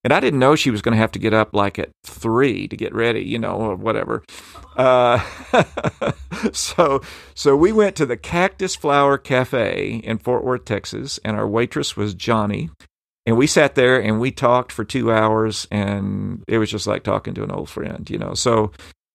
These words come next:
uh, so we started getting, getting to know each other. Within a month, I knew I was gonna ask her to marry me.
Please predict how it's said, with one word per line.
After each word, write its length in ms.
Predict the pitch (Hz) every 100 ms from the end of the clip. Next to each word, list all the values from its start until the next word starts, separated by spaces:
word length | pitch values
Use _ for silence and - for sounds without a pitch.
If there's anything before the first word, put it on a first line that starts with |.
| _
uh, 340 | 120 117 113 110
so 180 | -
we 80 | 123
started 360 | 123 143 127 110
getting, 280 | 123 113 113
getting 320 | - 117 110
to 40 |
know 160 | 110 120
each 160 | 117
other. 380 | 110 101 104 104 92 -
Within 340 | 117 135 165
a 40 |
month, 540 | 170 139 147 131 101 -
I 140 | 110
knew 220 | 120 117 120
I 60 |
was 120 | 104
gonna 160 | 104 98
ask 200 | 95 -
her 40 | -
to 80 |
marry 280 | 92 107 62
me. 240 | - -